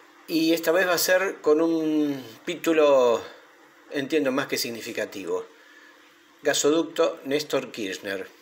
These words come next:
¿sí o no? Empiezo esta conversación con este título que entiendo que es más que demostrativo de lo que está sucediendo con este proyecto, que representa la mayor obra de infraestructura hidrocarburífera de los últimos veinte años en la Argentina.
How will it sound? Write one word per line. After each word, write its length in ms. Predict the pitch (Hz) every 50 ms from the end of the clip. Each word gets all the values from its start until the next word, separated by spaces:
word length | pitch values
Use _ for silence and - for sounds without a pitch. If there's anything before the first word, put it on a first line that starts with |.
| - _ _ _ _ - - _
¿sí 380 | - - - 240 247 285 311 - - - - - _ _ _ - _ _ _ _ _ _ _
o 120 | 117 117 107
no? 240 | 98 - - - - - _ - - _ _ _ _ _ _ _ _ _ _ _ - _ _ _ - - - - - - - - - - - - - _ _ _ _ _ _ _ _ _ _ _ _ _ _ _ _ - _ _ -
Empiezo 220 | 160 165 247 226
esta 180 | 214 - 185 160
conversación 500 | 156 156 160 147 147 151 143 208 202 175
con 120 | 170 165
este 180 | 156 151 165 156
título 560 | - 180 175 160 - 185 180 190 190 185 156 - - - - -
que 120 | - 123 120
entiendo 480 | 120 117 135 135 135 139 135 123 -
que 160 | - 113 117
es 240 | - - - - - - - - - - - - _ -
más 200 | 135 147 139 -
que 120 | - 113
demostrativo 640 | 104 104 113 113 - - 127 117 - 143 139 139 120
de 120 | 110 104
lo 80 | 107 98
que 60 | 107
está 160 | - - 120
sucediendo 460 | - - 104 110 117 123 120 113 110
con 120 | 107 117 117
este 180 | 113 - 143
proyecto, 640 | 151 170 156 135 135 139 127 - - - 151 156 - - - - - - - - _
que 100 | - 123
representa 460 | 123 120 120 117 117 135 139 131 127
la 100 | 117 117
mayor 320 | 110 113 120 120 139 143 147
obra 160 | 143 139 127
de 120 | 120 117
infraestructura 600 | 113 117 120 110 101 - 113 104 - - 139 131
hidrocarburífera 840 | 127 117 107 110 - 117 107 110 110 113 113 123 120 - 139 123 117
de 100 | 107 104
los 180 | 107 107 - -
últimos 280 | 123 113 123 113 113 117
veinte 240 | 120 113 107 110 110
años 300 | 117 120 113 - - 104
en 80 | 95
la 60 | 101
Argentina. 540 | 95 - 101 98 95 - 73 76 78 80 -